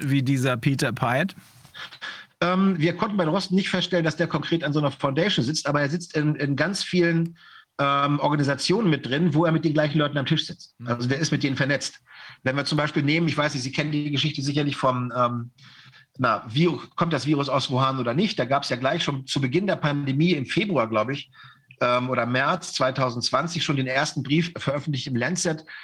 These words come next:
Speaker 2: wo sich Wissenschaftler, ähm, äh, solidarisch erklärt haben mit den Wissenschaftlern aus Wuhan, äh, dass das Virus kein, kein Laborleak sein kann.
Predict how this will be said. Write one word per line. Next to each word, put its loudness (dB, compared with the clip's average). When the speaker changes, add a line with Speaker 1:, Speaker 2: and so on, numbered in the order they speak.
Speaker 2:
wo 2
sich -2
Wissenschaftler, 0
ähm, 2
äh, -2
solidarisch 0
erklärt 0
haben 0
mit 0
den 2
Wissenschaftlern 0
aus 0
Wuhan, 2
äh, -2
dass -4
das -2
Virus 0
kein, -2
kein 0
Laborleak 0
sein -8
kann. -20